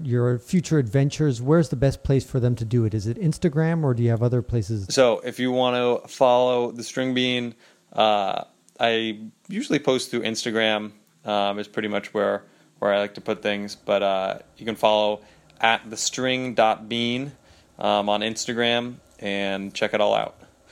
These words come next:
Speaker 2: I'll be going to Ireland. I'd love to travel, and I'm a big hiker as well.
Speaker 1: Do you also have, uh, either Facebook or any other social media, or is it mainly just
Speaker 2: Pretty
Speaker 1: Instagram?
Speaker 2: much just Instagram. I guess I'm too millennial for my own good.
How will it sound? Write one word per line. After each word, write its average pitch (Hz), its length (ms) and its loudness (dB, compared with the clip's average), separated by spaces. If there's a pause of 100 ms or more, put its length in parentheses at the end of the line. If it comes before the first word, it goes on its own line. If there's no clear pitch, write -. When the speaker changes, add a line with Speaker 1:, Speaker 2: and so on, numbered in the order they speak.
(260)
Speaker 2:
I'll 98 180 2
be 104 60 -4
going 107 200 -2
to 104 120 0
Ireland. 113 480 0
I'd 98 220 0 (200)
love 107 220 2
to 104 80 -8
travel, 107 560 0
and 95 320 -6
I'm 92 140 -4
a 95 60 -6
big 98 200 -4
hiker 98 280 -2
as 98 140 -8
well. - 140 -4
Speaker 1:
Do - 60 4
you 160 60 8
also 139 200 4
have, 135 220 2
uh, 135 360 4
either 139 240 0
Facebook 156 420 -2
or 147 40 4
any 147 180 2
other 160 180 2
social 175 320 -2
media, 185 180 4
or 165 80 4
is 117 100 0
it 127 40 0
mainly 135 280 2
just 117 180 -2
Speaker 2:
Pretty 123 240 2
Speaker 1:
Instagram? 107 60 0
Speaker 2:
much - 280 -4
just 185 220 -4
Instagram. 123 480 -2
I 104 80 -2
guess 107 180 -4
I'm 117 100 -6
too 113 320 -6
millennial 110 460 -2
for 104 160 -12
my 101 160 -2
own 101 120 -6
good. 98 280 -6